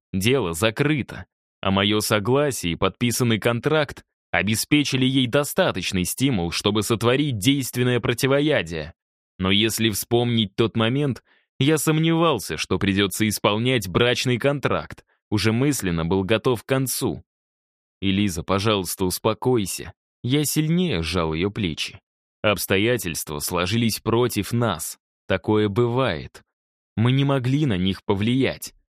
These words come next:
Будем надеяться, что твой отец смягчится.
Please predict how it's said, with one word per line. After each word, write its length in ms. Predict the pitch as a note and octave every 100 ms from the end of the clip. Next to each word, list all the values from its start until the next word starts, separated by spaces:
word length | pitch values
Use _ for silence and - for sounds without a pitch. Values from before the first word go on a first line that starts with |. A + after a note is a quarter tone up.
| _ _ _
Будем 320 | G#2 A2+ A#2 A2+
надеяться, 600 | G#2+ A2 C3 G#2 - F#2
что 200 | - G#2
твой 300 | G#2+ A#2 A2+
отец 320 | - C#3+ -
смягчится. 760 | B2+ C3 - E3 B2+ - -